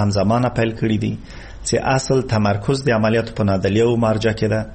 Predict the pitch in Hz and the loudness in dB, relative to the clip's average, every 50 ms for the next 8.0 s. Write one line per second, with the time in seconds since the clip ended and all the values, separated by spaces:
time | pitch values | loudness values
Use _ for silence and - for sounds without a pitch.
0 | - - - - - - - - - - 175 113 107 107 107 104 110 113 117 107 | -16 -16 -16 -18 -18 -18 -18 -18 -6 -2 0 2 4 4 4 4 4 2 2 2
1 | 113 127 131 127 120 113 - - 113 113 120 117 - 120 113 117 113 113 107 110 | 2 2 2 2 2 0 0 0 2 2 2 0 0 0 0 0 0 0 0 0
2 | 113 113 120 120 117 - 123 117 113 113 113 113 113 110 110 110 - 104 98 - | 2 2 2 0 2 0 0 2 2 0 0 0 0 0 -2 -2 -4 -4 -6 -6
3 | - - - 107 104 98 101 98 - 120 120 117 - - - 113 107 107 104 107 | -8 -6 -2 0 0 0 0 0 2 0 0 0 -2 -2 -2 0 0 2 2 2
4 | 107 107 107 101 101 98 101 98 107 107 104 - - - 123 123 120 107 113 107 | 2 2 2 0 0 0 0 0 0 -2 -2 -2 0 0 2 2 2 2 0 0
5 | 101 101 104 104 104 107 117 113 113 110 101 - - 104 104 101 101 107 120 117 | 0 0 0 0 0 2 2 2 2 2 0 0 0 0 2 2 2 2 2 2
6 | 113 110 113 - - - - - - - - 117 104 98 107 104 98 107 113 113 | 2 2 0 -2 -8 -14 -14 -14 -8 -4 -2 0 0 2 2 2 2 2 2 0
7 | 110 107 104 104 117 117 120 117 117 117 117 120 117 117 113 - - 113 113 | 0 0 0 0 2 2 2 2 2 2 2 2 2 0 0 -2 -4 -6 -6